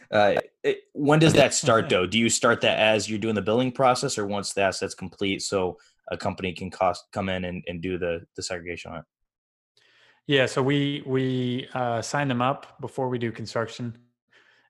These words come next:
Speaker 2: uh, because they'll, they'll give us a full report of what they anticipate it to be. Uh,
Speaker 1: Okay.
Speaker 2: and then basically our investors and, and we will model off of those losses.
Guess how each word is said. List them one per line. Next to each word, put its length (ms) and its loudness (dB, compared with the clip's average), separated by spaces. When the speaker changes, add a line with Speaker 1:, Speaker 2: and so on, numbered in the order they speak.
Speaker 2:
uh, 300 -4
because 340 -6
they'll, 560 0
they'll 180 -4
give 200 -2
us 120 -6
a 40 -8
full 220 -4
report 560 -4
of 220 -4
what 460 -4
they 220 -4
anticipate 680 -8
it 120 -6
to 60 -6
be. 300 -6
Uh, 260 -4
Speaker 1:
Okay. 140 -4
Speaker 2:
and 160 -4
then 240 -4
basically 480 -2
our 180 -2
investors 680 -6
and, 240 -10
and 220 -4
we 180 -2
will 200 -4
model 640 0
off 260 -2
of 160 -6
those 240 -6
losses. 720 -8